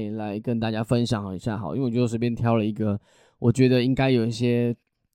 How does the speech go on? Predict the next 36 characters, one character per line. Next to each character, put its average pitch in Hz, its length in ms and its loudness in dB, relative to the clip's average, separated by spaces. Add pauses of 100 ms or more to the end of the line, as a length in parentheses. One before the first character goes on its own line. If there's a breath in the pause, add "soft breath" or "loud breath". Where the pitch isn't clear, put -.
(140)
可 - 240 4
以 156 80 6
去 185 160 4
聊 135 240 6
的 117 120 0
一 123 60 0
个 120 120 2
主 107 320 -4
题 104 220 -6
的 104 100 0
一 104 60 -2
个， 98 400 -4 (240)
一 123 100 -10
个 127 120 4
文 110 260 4
章 110 200 0
啦。 101 200 -4 (640)
那， 120 380 2 (1400)
那 175 120 4
这 180 80 8
个， 190 140 10
这 190 100 8
个 180 60 12
文 139 160 10
章 143 100 4
呢， 147 80 4
主 131 140 0
要 113 160 2
有 113 240 -2
关 131 240 2
于 113 100 2
是 113 220 -6
这 117 80 -2
个 101 380 -2 (280)
健 156 220 2
身 127 340 0